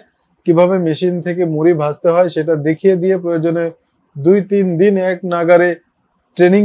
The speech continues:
করিয়ে তারপরে আপনার কাছ থেকে আমাদের engineering টিমটা ফিরে আসবে।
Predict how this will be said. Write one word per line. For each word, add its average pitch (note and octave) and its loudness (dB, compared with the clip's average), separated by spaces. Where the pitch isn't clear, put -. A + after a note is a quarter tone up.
করিয়ে G3+ 6
তারপরে E3+ 2
আপনার D3 -2
কাছ C#3 -6
থেকে D3 -2
আমাদের C#3 -2
engineering C#3 -8
টিমটা D3+ -4
ফিরে G#3+ 6
আসবে। B2 2